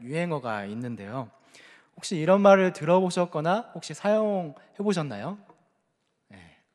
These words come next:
왜 이렇게 요즘에 이렇게 이런 말들을 사용할까요? 이런 말은 자신의 삶에 있어서 중요하다고 여기거나 또 그동안 자기가 경험해 보지 못했던 것,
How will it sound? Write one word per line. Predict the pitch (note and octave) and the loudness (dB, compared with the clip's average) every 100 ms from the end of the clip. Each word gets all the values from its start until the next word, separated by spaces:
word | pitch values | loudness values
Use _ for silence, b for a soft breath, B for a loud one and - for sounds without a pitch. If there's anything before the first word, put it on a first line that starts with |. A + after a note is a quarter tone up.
| _ _ _ _ _ _ _ _ _ _ _ _ _ b b b b | _ _ _ _ _ _ _ _ _ _ _ _ _ b b b b
왜 | D3 G3+ | -2 2
이렇게 | A#3+ A#3+ G#3 G3 E3+ C#3+ | 2 4 4 6 4 -2
요즘에 | D3 D3+ G#3 F#3+ | -8 -6 0 0
이렇게 | D#3+ G#3+ E3 | 0 -2 -4
이런 | C3 D#3 F3+ | -2 -2 0
말들을 | A#2+ C3 D#3+ D3+ D#3+ D#3 A#2 | -2 -2 0 2 4 2 -2
사용할까요? | - F3+ D3 C3 G#2 F#2 G2+ _ _ _ _ _ b b b b b | -2 0 0 -2 -6 -8 -14 _ _ _ _ _ b b b b b
이런 | C#3 G3 G#3+ | 0 2 6
말은 | F#3+ F3 A3 C3 - B B B | 6 6 4 0 -10 B B B
자신의 | - E3 A3 G#3+ G#3+ | -8 -6 0 4 4
삶에 | G#3 A3+ A3+ A3+ A3 | 4 2 2 4 2
있어서 | E3 - D#3 C#3 C#3+ B2+ G2+ - B B B - | 2 0 0 0 0 0 -2 -12 B B B -14
중요하다고 | - D3+ G3 A3 G#3+ A3 G#3 G3 F3+ G3+ G#3 | -8 -2 2 4 4 4 6 6 4 2 0
여기거나 | A#2 - E3 A#2 G#2 C#3+ B3 - B B - | -2 -4 -6 -6 -6 -4 -4 -8 B B -2
또 | D#3 F3 B3+ - | 2 4 2 -4
그동안 | D3 D3+ E3 E3+ F3+ F#3 | -4 0 4 6 4 0
자기가 | - B2 C#3+ D#3 | -8 -10 -6 -6
경험해 | - C3 D#3+ E3 D#3+ D#3 D3+ | -8 -6 -6 -4 -4 -6 -6
보지 | C3 - F3 | -10 -6 -6
못했던 | C#3 A#2 D#3 E3 D3 B2 | -6 -6 -6 -2 -2 -2
것, | G2 | -8